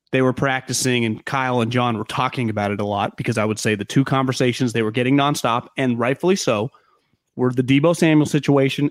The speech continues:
and what was gonna happen with Jimmy. And they were adamant that Jimmy, and through these guys, I would say Rap Sheet and Schefter, which,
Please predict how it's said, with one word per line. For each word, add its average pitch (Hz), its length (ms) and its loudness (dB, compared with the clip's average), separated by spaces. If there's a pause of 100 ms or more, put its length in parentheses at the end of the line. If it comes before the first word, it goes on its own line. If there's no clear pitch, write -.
and 117 320 -4
what 139 240 0
was 143 120 -2
gonna 135 160 2
happen 123 300 -2
with 117 120 -2
Jimmy. 98 280 -8 (840)
And 120 180 2
they 147 80 2
were 185 140 4
adamant 139 460 0
that 120 100 2
Jimmy, 131 580 2 (240)
and 113 180 -4
through 151 600 2
these 135 200 2
guys, 113 380 -4 (100)
I 117 80 -2
would 110 120 -4
say 120 120 -2
Rap 117 300 -2
Sheet 139 160 -4
and 147 100 0
Schefter, 127 400 -4
which, - 340 -2